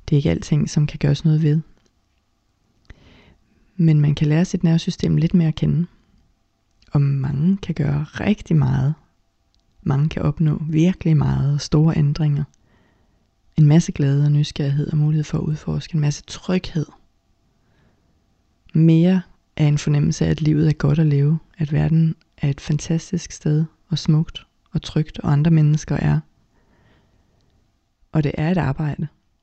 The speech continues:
Og det er noget med at gøre mange, mange, mange små ting. Og så bliver det ret hurtigt automatisk. Det er automatisk for mig nu, at jeg lagde mærke til i går,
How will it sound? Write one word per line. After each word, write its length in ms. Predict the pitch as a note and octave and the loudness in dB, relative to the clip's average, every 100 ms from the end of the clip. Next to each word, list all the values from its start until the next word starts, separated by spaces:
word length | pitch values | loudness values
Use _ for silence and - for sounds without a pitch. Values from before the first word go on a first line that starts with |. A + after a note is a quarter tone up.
| _ _ | _ _
Og 100 | - | -4
det 120 | D3+ | -2
er 100 | - | 2
noget 240 | E3+ E3+ D#3 | 4 4 4
med 120 | D3+ | 2
at 280 | D3 - C#3+ | 0 -4 -4
gøre 380 | - C#3+ C#3+ D#3 | -4 -2 -2 -2
mange, 440 | D3+ D#3 F3 F#3+ | 0 0 2 2
mange, 280 | E3+ C#3+ D3 | 2 0 -2
mange 280 | D3+ C#3 D#3 | -2 -2 -4
små 340 | - D#3 - - - | -2 -4 -4 -12 -12
ting. 200 | - - _ _ _ _ - - - - | -10 -10 _ _ _ _ -20 -20 -12 -2
Og 100 | D3+ | -2
så 100 | F3 | -2
bliver 320 | - - E3+ | -6 -4 -4
det 240 | - F3 | -2 -4
ret 140 | D#3+ F3 | -4 -4
hurtigt 320 | - D#3 - | -2 -2 -2
automatisk. 680 | D#3 - G3 - - G3+ - - _ _ _ _ _ _ - | -4 0 0 0 -4 -6 -8 -20 _ _ _ _ _ _ -10
Det 80 | - | -4
er 40 | - | -2
automatisk 720 | E3+ - F3+ F#3+ A3 A3+ - | 0 4 6 4 0 -4 -2
for 100 | E3+ | 0
mig 220 | D3+ D3+ | 2 4
nu, 200 | D#3 D#3 | 4 4
at 80 | D#3 | 2
jeg 120 | D3+ | 2
lagde 120 | C#3+ | 2
mærke 260 | C#3 D#3 - | 2 0 -2
til 180 | - | -2
i 60 | D3+ | -2
går, 320 | D3 - - | 0 -2 -4